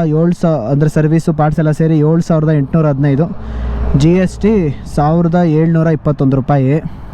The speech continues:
ಏನೇನ್ ಚೇಂಜ್ ಮಾಡ್ಸಿ ಅಂತ ಹೇಳ್ಬಿಡ್ತೀನಿ. ಫುಲ್ ಸರ್ವಿಸು ಮೂರುವರೆ ಸಾವಿರ, ಆಯಿಲ್ ಫಿಲ್ಟ್ರು, ಏಳು ಫಿಲ್ಟ್ರು ಚೇಂಜ್ ಮಾಡಿ ಆಯಿಲ್ ಹಾಕೋದಕ್ಕೆ. ಇದಕ್ಕೆ ಒಂದೂವರೆ ಲೀಟ್ರ್ ಬರುತ್ತೆ ಆಯಿಲು.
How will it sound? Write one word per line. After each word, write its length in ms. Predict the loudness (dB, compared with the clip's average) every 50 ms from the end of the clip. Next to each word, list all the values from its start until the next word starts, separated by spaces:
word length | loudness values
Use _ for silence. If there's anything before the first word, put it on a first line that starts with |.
| -14 -14 -12 -12 -12 -12 -12 -12 -12 -10 -10 -10 -8 -4 0 2
ಏನೇನ್ 300 | 2 4 4 2 2 0
ಚೇಂಜ್ 220 | 0 0 0 2 2
ಮಾಡ್ಸಿ 200 | 2 2 0 0
ಅಂತ 100 | 0 2
ಹೇಳ್ಬಿಡ್ತೀನಿ. 500 | 0 0 0 0 0 0 0 2 2 2 0 -2 -4 -8 -8 -10 -12 -12 -12 -10 -10 -8 -4 0
ಫುಲ್ 180 | 2 2 2 2
ಸರ್ವಿಸು 720 | 2 0 0 2 2 0 0 0 0 0 0 0 -2 -2 0
ಮೂರುವರೆ 340 | 2 2 2 2 2 0 0
ಸಾವಿರ, 220 | 0 0 0 0 0 0 0 -2 -6 -10 -12 -14 -16 -16 -16 -16 -14 -12 -4 0
ಆಯಿಲ್ 180 | 2 2 2 2
ಫಿಲ್ಟ್ರು, 240 | 0 -2 0 0 2
ಏಳು 200 | 2 2 2 0
ಫಿಲ್ಟ್ರು 300 | 0 -2 0 0 0 0
ಚೇಂಜ್ 280 | 0 0 0 2 2
ಮಾಡಿ 200 | 2 2 0 0
ಆಯಿಲ್ 280 | 0 0 2 2 2 2
ಹಾಕೋದಕ್ಕೆ. 500 | 0 0 0 -2 -2 -2 -2 -2 -2 -2 -4 -6 -8 -10 -10 -10 -10 -10 -4 0 2
ಇದಕ್ಕೆ 240 | 2 2 2 2 0
ಒಂದೂವರೆ 420 | 2 2 2 2 2 2 2 2
ಲೀಟ್ರ್ 220 | 0 0 0 0
ಬರುತ್ತೆ 300 | 0 0 0 0 0 0
ಆಯಿಲು. 640 | 0 2 2 2 2 2 0 -2 -2 -6 -10 -14